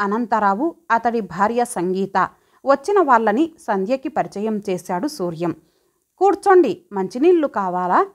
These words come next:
మర్యాద చేసింది సంధ్య. "ఆ, ఇవ్వండి, బాగా కూల్గా ఉంటే గాని దాహం తీరదు. కుర్చీలో కూర్చుంటూ" అంది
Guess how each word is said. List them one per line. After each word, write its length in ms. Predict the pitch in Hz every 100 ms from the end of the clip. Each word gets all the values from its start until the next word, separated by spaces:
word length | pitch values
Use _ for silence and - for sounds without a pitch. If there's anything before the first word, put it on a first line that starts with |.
| -
మర్యాద 460 | 190 180 196 233 220 214
చేసింది 380 | 190 190 185 370
సంధ్య. 460 | - 170 165 160 - _ _ _ -
"ఆ, 140 | 233 330
ఇవ్వండి, 640 | 220 180 254 285 185 - _ 175
బాగా 360 | 208 240 320
కూల్గా 480 | 247 233 262 269 302
ఉంటే 400 | 269 233 233 247
గాని 240 | 233 262
దాహం 420 | 240 202 185 220 226
తీరదు. 440 | 214 208 196 170 _ _ _
కుర్చీలో 420 | 330 277 359 359 339
కూర్చుంటూ" 680 | 339 247 - 247 226 262 -
అంది 500 | 202 190 262 185